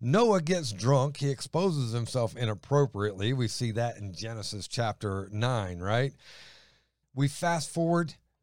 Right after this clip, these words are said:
uh, population has grown. We got, we got a few, uh,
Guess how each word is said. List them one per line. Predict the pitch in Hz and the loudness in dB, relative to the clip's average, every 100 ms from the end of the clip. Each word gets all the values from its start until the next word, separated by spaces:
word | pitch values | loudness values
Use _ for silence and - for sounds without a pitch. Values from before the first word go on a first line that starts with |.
| _ _ | _ _
uh, | 117 120 | 0 0
population | 123 139 131 135 143 135 | 0 -2 0 0 0 2
has | 139 113 | 0 0
grown. | 107 139 165 139 | 0 0 2 0
We | 113 | 0
got, | 117 120 | 0 -2
we | 107 104 | -2 0
got | 117 113 | 0 0
a | |
few, | - 123 131 127 123 | -4 -2 0 0 -2
uh, | 127 117 | 0 2